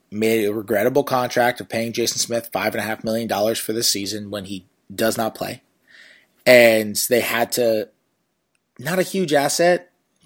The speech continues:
an unprotected twenty twenty-two second round pick. But at that point, you have no idea how good you're gonna be in twenty twenty-two. John Wall's gonna be making an insane amount of money.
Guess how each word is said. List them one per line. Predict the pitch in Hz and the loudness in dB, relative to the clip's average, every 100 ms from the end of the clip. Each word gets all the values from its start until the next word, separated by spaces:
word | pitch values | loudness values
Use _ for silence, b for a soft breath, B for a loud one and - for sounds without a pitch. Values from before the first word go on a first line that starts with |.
| - | -20
an | 170 | -12
unprotected | 143 156 156 156 160 160 147 | -10 -6 0 2 2 -2 -2
twenty | - 147 143 | -6 -4 -4
twenty-two | 143 139 135 139 | -6 -8 -6 -4
second | 147 143 | -4 -2
round | 135 131 | -2 0
pick. | 156 | -2
But | 151 | -2
at | 151 | 4
that | 277 208 | 6 6
point, | 208 202 196 b b b b | 4 2 -2 b b b b
you | 247 | 0
have | 214 | 2
no | 165 170 175 175 147 | 2 2 10 10 10
idea | 127 110 117 | 6 2 -2
how | 110 | -2
good | 113 120 107 | -2 -4 -4
you're | |
gonna | 101 101 | -6 -8
be | 98 | -10
in | 101 | -10
twenty | - 98 95 | -10 -10 -10
twenty-two. | - 95 - 87 - _ _ _ - | -12 -12 -10 -12 -14 _ _ _ 6
John | 170 170 | 8 10
Wall's | 156 156 | 8 6
gonna | 151 139 | 2 0
be | 131 | -2
making | 123 123 - 120 104 | 0 -2 -2 -8 -10
an | 101 - _ _ _ _ _ - | -12 -18 _ _ _ _ _ -4
insane | 175 175 - - 202 196 156 | 0 4 6 6 4 2 0
amount | 117 90 87 | -2 -4 -10
of | |
money. | 76 85 | -14 -18